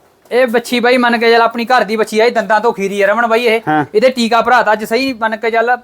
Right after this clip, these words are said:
Speaker 1: ਪੱਚੀ ਛੱਬੀ ਦਿਨ ਹੋ ਗਏ ਟੀਕਾ ਭਰਾਏ ਨੂੰ।
Speaker 2: ਅੱਛਾ।
Speaker 1: ਫੁੱਲ ਗਾਰੰਟੀ ਹੈ ਰਹਿਣ ਦੀ ਵੀ, ਹੋਰ ਦੱਸ ਕੋਈ ਬੰਦਾ ਖਰੀਦੇ ਦਾ ਲਵੇ ਤਾਂ।
Speaker 2: ਠੀਕ ਹੈ।
Speaker 1: ਆ ਟੁੱਟ ਦੇ ਤਾਂ ਇਹਨੂੰ ਸਾਰਾ ਕੁਝ ਜਿਹੜਾ ਕਹਿੰਦੇ ਹੁੰਦੇ ਹੈਗੇ ਆ, ਉਹ
Speaker 2: ਹਾਂ।
Speaker 1: ਰਹੇਗੀ
Speaker 2: ਤੇ
Speaker 1: ਬੱਚੀ।
Speaker 2: ਇਹ ਕਿੰਨੇ ਦੀ ਦੇਂਗਾ ਜੀ?
Speaker 1: ਇਹ ਅੱਜ ਦੀ ਮਨ ਪੱਚੀ ਹਜ਼ਾਰ ਦੀ ਦੇ ਦਾਂਗੇ ਬਾਈ।
Speaker 2: ਵੀਹ ਦੀ ਕਹਿ ਦੋਗੇ?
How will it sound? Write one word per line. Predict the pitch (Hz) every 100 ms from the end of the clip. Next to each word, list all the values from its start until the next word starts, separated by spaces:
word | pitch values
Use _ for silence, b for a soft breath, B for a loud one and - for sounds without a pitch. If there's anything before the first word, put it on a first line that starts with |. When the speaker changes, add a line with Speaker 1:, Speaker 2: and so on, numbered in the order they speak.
| _ _ b -
Speaker 1:
ਪੱਚੀ | 226 254 233
ਛੱਬੀ | 226 196 240
ਦਿਨ | 233
ਹੋ | 202
ਗਏ | 196
ਟੀਕਾ | 208 202
ਭਰਾਏ | 208 226
ਨੂੰ। | 190 156 -
Speaker 2:
ਅੱਛਾ। | 160 147 120
Speaker 1:
ਫੁੱਲ | - 220 240
ਗਾਰੰਟੀ | 233 233 226 226
ਹੈ | 214
ਰਹਿਣ | 202 240
ਦੀ | 240
ਵੀ, | 226
ਹੋਰ | 202 190
ਦੱਸ | 180 -
ਕੋਈ | 214
ਬੰਦਾ | 196 190
ਖਰੀਦੇ | 190 185 175 185
ਦਾ | 180
ਲਵੇ | 170 160
ਤਾਂ। | 147 - _ -
Speaker 2:
ਠੀਕ | 165
ਹੈ। | 156
Speaker 1:
ਆ | 190
ਟੁੱਟ | 208 226 226
ਦੇ | 214
ਤਾਂ | 214
ਇਹਨੂੰ | 233 247 214
ਸਾਰਾ | 208 208
ਕੁਝ | 202
ਜਿਹੜਾ | 226
ਕਹਿੰਦੇ | 214 214 233
ਹੁੰਦੇ | 208 196
ਹੈਗੇ | 190
ਆ, | 190
ਉਹ | 151
Speaker 2:
ਹਾਂ। | 147 - -
Speaker 1:
ਰਹੇਗੀ | 175 190 240
Speaker 2:
ਤੇ |
Speaker 1:
ਬੱਚੀ। | 190 220
Speaker 2:
ਇਹ | 226 226
ਕਿੰਨੇ | 226 208 196
ਦੀ | 180 170
ਦੇਂਗਾ | 156
ਜੀ? | 151 151 -
Speaker 1:
ਇਹ | 254 247
ਅੱਜ | 214
ਦੀ | 247
ਮਨ | 240 240
ਪੱਚੀ | 240 247 226
ਹਜ਼ਾਰ | 226 208
ਦੀ | 202
ਦੇ | 160
ਦਾਂਗੇ | 151 147
ਬਾਈ। | 120
Speaker 2:
ਵੀਹ | 143 208
ਦੀ | 220
ਕਹਿ | 208
ਦੋਗੇ? | 220 214